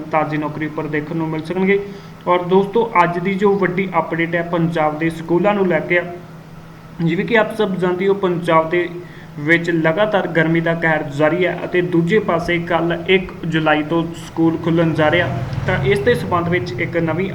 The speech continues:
ਅਪਡੇਟ ਜਾਰੀ ਕੀਤੀ ਗਈ ਹੈ। ਦੇਸ਼ ਭਰ ਦੇ ਵਿੱਚ ਗਰਮੀ ਦਾ ਕਹਿਰ, ਸਕੂਲਾਂ ਦੇ ਵਿੱਚ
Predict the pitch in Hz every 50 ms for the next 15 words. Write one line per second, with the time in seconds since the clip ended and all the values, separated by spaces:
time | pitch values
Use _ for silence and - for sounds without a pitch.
0 | 165 - - - 156 160 160 160 160 156 156 147 151 147 151 156 151 - 190 185
1 | 185 185 185 190 190 196 - - - - - - - - - - - - 143 143
2 | 135 139 156 175 190 170 - - - 226 220 196 175 165 185 185 185 180 180 180
3 | 175 - - - - 165 143 156 165 165 175 190 202 208 196 190 185 185 - 185
4 | 175 170 170 170 - - - - - - - - - 180 180 180 185 196 202 202
5 | 196 185 180 175 170 165 156 - -